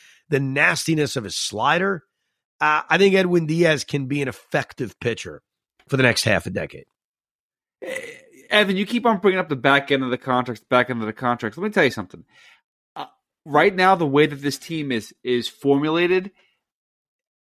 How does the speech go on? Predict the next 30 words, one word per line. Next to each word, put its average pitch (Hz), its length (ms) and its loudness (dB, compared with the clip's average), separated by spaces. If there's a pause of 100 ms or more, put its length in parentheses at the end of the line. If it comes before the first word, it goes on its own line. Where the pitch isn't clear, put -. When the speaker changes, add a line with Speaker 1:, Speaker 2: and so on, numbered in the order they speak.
Speaker 2:
I 175 160 6
don't 247 240 2
know 185 160 6
how 160 360 2
much 156 300 -2
of 131 100 -4
a 127 60 2
window 127 500 2
they 107 180 2
really 110 360 0
have. 101 360 -4
Now, 131 200 4
listen, 131 500 -4
you 139 180 2
and 139 100 4
I 139 160 6
would 123 140 0
like 120 180 0
to 117 60 -8
think 185 320 -2
that - 100 -20
this 135 160 -6
team 139 280 -4
is 110 300 -8
sustainable 143 800 -2
for 117 360 0 (200)
many 135 240 2
years 131 460 2
to 120 100 -8
come 160 440 4